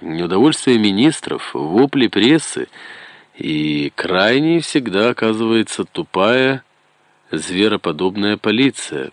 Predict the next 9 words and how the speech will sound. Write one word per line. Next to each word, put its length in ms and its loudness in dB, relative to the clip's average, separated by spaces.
приравнивающая 1120 -2
героических 760 0
борцов 560 -2
за 220 -4
свободу 540 -2
Отечества 640 -2
к 80 -8
уголовным 680 -4
преступникам. 880 -6